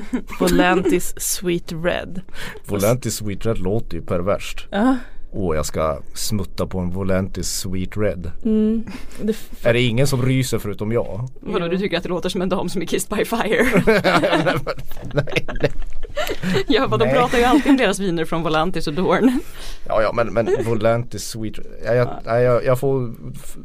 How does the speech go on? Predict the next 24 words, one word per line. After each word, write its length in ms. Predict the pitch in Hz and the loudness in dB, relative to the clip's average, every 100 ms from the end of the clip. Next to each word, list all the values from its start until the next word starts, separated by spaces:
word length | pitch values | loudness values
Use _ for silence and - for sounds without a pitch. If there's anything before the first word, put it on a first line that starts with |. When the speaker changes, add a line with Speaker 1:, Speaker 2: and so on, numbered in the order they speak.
| 135 - | -12 -2
Speaker 3:
fula 300 | 135 123 113 | 2 4 4
bilder 280 | 107 95 | 2 0
i 20 | 95 | -2
huvudet. 360 | 92 - - 269 269 | -2 -6 -8 -6 -2
Speaker 2:
Ja, 220 | 226 254 | 2 4
men 120 | 269 | 4
ni 80 | 262 | 4
kanske 220 | 262 247 | 2 0
vill 120 | 240 233 | 0 0
ha 200 | 226 208 | 2 0
ett 120 | - | 0
glas 440 | 202 190 190 - - | 0 2 0 -6 -4
isländsk 520 | 208 - 196 190 180 | -4 -2 -2 -4 -4
vodka 760 | 185 214 185 185 - - - 180 | 0 0 -2 -8 -6 0 0 0
som 320 | 220 190 175 | -2 -2 -2
är 60 | |
gjord 300 | 170 170 160 | -4 -4 -2
av 100 | 165 | -2
den 120 | 160 170 | -2 -2
här 180 | 156 - 180 | -4 -6 -4
halvtor 640 | 196 160 - - 170 165 | -2 -2 -2 -2 -2 -2
Julius 640 | 160 170 180 180 175 175 | -4 -2 0 0 -2 -4
Björnsson. 920 | 170 160 208 240 254 247 - 143 160 - | -4 2 4 4 0 -2 -2 -4 -2 0
Speaker 3:
<laughs> 240 | 330 370 | 2 4